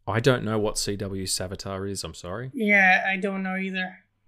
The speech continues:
Speaker 1: I think that might be, maybe that's a bad guy in, or, or a bad person, um, a villain in the Flash T V series, but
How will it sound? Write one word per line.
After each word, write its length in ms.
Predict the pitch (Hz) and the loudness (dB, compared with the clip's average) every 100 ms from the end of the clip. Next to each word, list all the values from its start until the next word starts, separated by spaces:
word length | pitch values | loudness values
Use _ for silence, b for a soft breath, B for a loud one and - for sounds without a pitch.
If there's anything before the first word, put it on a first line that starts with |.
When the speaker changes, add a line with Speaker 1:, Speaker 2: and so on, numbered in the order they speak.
| - _ _ _ _ _ | -20 _ _ _ _ _
Speaker 1:
I 60 | 98 | -4
think 180 | - - | -2 0
that 160 | 92 | -2
might 180 | 98 98 | -2 -2
be, 120 | 95 | -4
maybe 200 | 92 98 | -2 -2
that's 180 | 95 - | -2 -4
a 40 | |
bad 440 | 87 90 98 107 117 _ - - _ _ | -4 -2 0 -2 -8 _ -20 -20 _ _
guy 280 | 107 101 104 | 2 2 2
in, 400 | - 98 92 92 | -2 -4 -6 -6
or, 320 | 92 - 92 | -8 -6 -6
or 220 | 85 92 | -4 -4
a 40 | 87 | 0
bad 240 | 98 90 | -2 0
person, 540 | - 113 - 147 139 131 | 0 0 0 -2 -4 -6
um, 240 | 90 87 | -6 -6
a 120 | 87 87 | -6 -4
villain 480 | 92 120 135 135 | 0 2 2 -2
in 160 | - 92 | -4 -6
the 60 | 90 | -4
Flash 280 | 101 98 | -4 -4
T 160 | - 104 | -4 -4
V 120 | 107 | -2
series, 400 | 110 147 180 151 | -4 -6 -6 -6
but 180 | - 90 | -4 -6